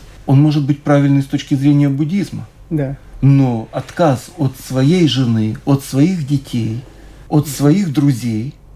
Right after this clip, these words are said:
Speaker 1: это уже не так однозначно.
Speaker 2: Хорошо. А вы говорили про разрушение, созидание, и там вот эти три элемента, да?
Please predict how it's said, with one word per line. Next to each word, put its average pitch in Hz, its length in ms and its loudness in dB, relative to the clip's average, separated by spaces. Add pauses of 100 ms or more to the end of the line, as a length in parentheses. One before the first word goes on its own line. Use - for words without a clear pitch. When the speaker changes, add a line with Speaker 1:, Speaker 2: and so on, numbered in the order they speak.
Speaker 1:
это 139 280 -2
уже 160 440 2
не 170 140 2
так 220 220 -2
однозначно. 127 380 0
Speaker 2:
Хорошо. 156 520 0
А 143 120 -2
вы 165 180 0
говорили 156 440 0
про 143 320 0
разрушение, 151 800 -2
созидание, 156 680 -2
и 165 140 0 (160)
там 156 180 -2
вот 147 120 -4
эти 143 100 -2
три 156 260 0
элемента, 147 480 -2
да? 147 200 -2